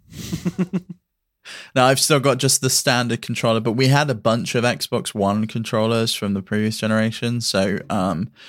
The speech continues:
Speaker 2: I've got a Minecraft Xbox One. It looks like a creeper, and then underneath the battery
Speaker 1: Oh,
Speaker 2: compartment,
Speaker 1: I
Speaker 2: it's got,
Speaker 1: remember
Speaker 2: like,
Speaker 1: that.
Speaker 2: uh, it's got, like, red dust for the, the dynamite. It's really, really cool. I really like that controller.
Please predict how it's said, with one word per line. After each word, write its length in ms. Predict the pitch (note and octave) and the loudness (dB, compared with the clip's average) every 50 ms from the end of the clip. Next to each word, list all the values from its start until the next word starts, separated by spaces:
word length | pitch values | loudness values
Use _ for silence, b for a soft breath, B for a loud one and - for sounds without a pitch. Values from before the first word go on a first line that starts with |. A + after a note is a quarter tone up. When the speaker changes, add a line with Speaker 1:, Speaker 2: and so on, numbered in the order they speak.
| B B B | B B B
Speaker 2:
I've 160 | A2+ A2 - | -2 -2 0
got 120 | B2 G2 | 0 0
a 40 | F2+ | 2
Minecraft 600 | G#2 G2+ G2 G#2 G#2+ A2 - A2 G#2+ - - A2+ | 2 2 2 0 -2 -2 -2 -2 -2 -2 -2 -4
Xbox 320 | F#2+ - - A2 G2+ - - | -4 -4 -6 -8 -8 -4 -2
One. 140 | G#2+ G#2 | -2 0
It 60 | G2 F#2+ | 0 -2
looks 160 | F#2 - - | -2 -2 -4
like 100 | G2+ - | -4 -6
a 60 | F#2 | -8
creeper, 460 | - - - G#2 G#2+ A2+ - - G#2+ | -12 -6 -4 -4 -2 -4 -2 -2 0
and 160 | G#2 G#2 G2 | 0 2 2
then 120 | G2 G2 G2 | 2 0 0
underneath 520 | - - G2+ G2 G2+ G2 G2+ G2 G2 - - | -2 -2 -2 -2 -2 -2 -2 -4 -4 -6 -8
the 80 | - | -4
battery 380 | F#2+ - F#2 - - - - - - | -2 -2 -2 -2 -4 -4 -6 -4 -2
Speaker 1:
Oh, 60 | D#3+ | 0
Speaker 2:
compartment, 260 | F3 F#3 - F#3 F#3 F3+ | 2 2 4 4 4 4
Speaker 1:
I 40 | F#3 | 4
Speaker 2:
it's 80 | G#3 G#3+ | 4 4
got, 160 | E3+ C#3 B2 B2 | 4 4 4 4
Speaker 1:
remember 60 | A#2+ | 4
Speaker 2:
like, 280 | A#2+ A2+ B2 C3 B2 - | 4 4 2 0 0 0
Speaker 1:
that. 300 | A2+ G2+ G2+ G2+ G2+ G2+ | 2 4 4 4 4 2
Speaker 2:
uh, 40 | B B B B B B - | B B B B B B -6
it's 120 | A2 - | -2 0
got, 100 | - A2+ | 2 2
like, 140 | G2 F2+ D2 | 2 2 2
red 300 | G2+ G2 G2 G#2 - - | 2 2 2 2 0 2
dust 300 | A2+ G#2+ A2 - - - | 2 2 2 0 -2 -4
for 120 | - G2 | -4 -2
the, 160 | F#2+ F#2 F2 | -2 0 0
the 160 | D2+ D#2 G2 G2 | 0 -2 -4 -2
dynamite. 600 | F#2 G2 G2+ G2 G2 G#2 G2 G2 G2+ G#2 F#2+ - | -2 0 0 0 0 2 2 2 2 0 0 -2
It's 140 | - - | -4 -4
really, 160 | A2 G#2+ G2 F#2+ | -2 -2 -2 0
really 160 | F#2 F2+ G#2 | -2 -2 -4
cool. 200 | - - G2 F2+ | -4 -4 -4 -2
I 80 | G2 F#2 | -2 -2
really 220 | F2+ G2 G#2 F2 | -2 -2 -4 -4
like 240 | E2 F2+ E2 - - | -4 -4 -6 -6 -8
that 200 | - - C#2+ - | -10 -10 -10 -8
controller. 520 | - G2 - - E2+ F2+ F2+ F#2 F#2 F#2 | -8 -8 -6 -4 -2 -2 0 -2 -2 -4